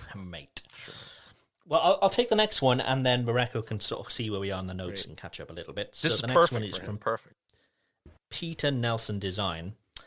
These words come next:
Speaker 1: "I love the look of a coffee finish, but the couple of times I've tried it, it looked great until I had used and washed the knife a couple of times. Then it just washed away. Is it just what happens, or am I doing something wrong?"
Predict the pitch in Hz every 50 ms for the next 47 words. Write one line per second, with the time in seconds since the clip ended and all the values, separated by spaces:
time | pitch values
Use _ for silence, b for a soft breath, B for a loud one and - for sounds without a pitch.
0 | B B B B B - 113 120 139 165 170 170 160 147 156 156 156 143 139 127
1 | - - - - 139 - - - - - - 82 80 85 - - - - - _
2 | _ - - - - - - 147 143 147 135 - - 147 131 117 104 107 107 104
3 | - - - 110 107 101 - - - 101 110 110 - - - 117 120 127 120 113
4 | - - 98 98 107 101 95 98 95 95 - 104 104 110 107 104 - - - 107
5 | 104 101 107 107 - - - 107 107 104 101 98 - - - - 110 - 107 107
6 | 98 - - - 92 82 76 73 71 71 - - b b b b b 107 107 110
7 | - - 101 - - - 95 87 - - - 98 98 113 117 95 - - _ B
8 | B B B B B B B B B B B B B B B B - 123 - 180
9 | - 123 - - 156 151 - - 143 120 123 - 127 117 110 - 117 110 110 110
10 | 107 98 101 104 101 104 101 101 98 - 107 98 95 101 95 98 95 95 90 87
11 | 85 80 76